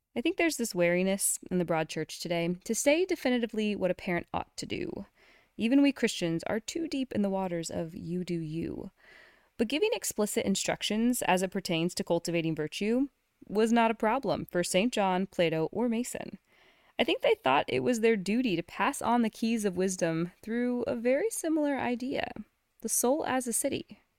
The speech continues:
As any mother knows, the soul of a child is a precious thing to be guarded and labored over.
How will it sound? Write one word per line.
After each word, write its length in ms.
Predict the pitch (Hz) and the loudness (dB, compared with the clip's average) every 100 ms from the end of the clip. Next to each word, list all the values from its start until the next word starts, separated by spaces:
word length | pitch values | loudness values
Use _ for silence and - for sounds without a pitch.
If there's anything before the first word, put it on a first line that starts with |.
| _ _ _ _ _ _ _ - | _ _ _ _ _ _ _ 0
As 140 | 233 | 6
any 140 | 269 | 8
mother 240 | 254 185 165 | 8 6 4
knows, 360 | - - 214 | 0 -2 0
the 120 | - 240 | 2 2
soul 320 | - 294 466 | 4 6 4
of 120 | 208 | 2
a 60 | 208 | -2
child 420 | - 190 - - | 2 2 2 -2
is 120 | - | -4
a 40 | |
precious 480 | - - 180 - 190 | -6 -8 -6 -4 -6
thing 320 | - 170 - 175 | -2 -2 -2 -4
to 100 | 175 | -6
be 80 | |
guarded 400 | 170 165 160 160 | -4 -2 -2 -2
and 200 | - 156 | -2 -2
labored 320 | 160 220 - - | -2 -4 -6 -10
over. 420 | - - - - | -10 -10 -10 -12